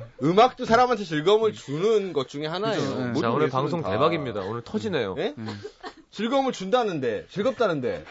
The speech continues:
Speaker 2: 일단 음악 듣고 하림
Speaker 1: 내가
Speaker 2: 씨
Speaker 1: 왜?
Speaker 2: 얘기 계속 듣죠.
Speaker 1: 내가 왜
Speaker 3: 알겠습니다.
Speaker 1: 그걸 싫어해야 돼?
Speaker 3: 첫 번째 곡은, 어, 공교롭게도 조정치 씨의 신청곡부터 듣게 되네요.
Speaker 2: 네.
Speaker 1: 어, 왜 그래? 진짜?
Speaker 2: 이게, 이게 뭐,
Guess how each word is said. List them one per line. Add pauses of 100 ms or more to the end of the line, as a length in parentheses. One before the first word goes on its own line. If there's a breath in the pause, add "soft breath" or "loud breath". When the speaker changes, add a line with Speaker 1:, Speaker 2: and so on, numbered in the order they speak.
Speaker 2:
일단
음악
듣고
하림
Speaker 1:
내가
Speaker 2:
씨
Speaker 1:
왜?
Speaker 2:
얘기
계속
듣죠.
Speaker 1:
내가
왜
Speaker 3:
알겠습니다.
Speaker 1:
그걸
싫어해야
돼?
Speaker 3:
첫
번째
곡은, (120)
어,
공교롭게도 (160)
조정치
씨의
신청곡부터
듣게
되네요.
Speaker 2:
네.
Speaker 1:
어,
왜
그래? (100)
진짜? (300 loud breath)
Speaker 2:
이게, (460)
이게
뭐,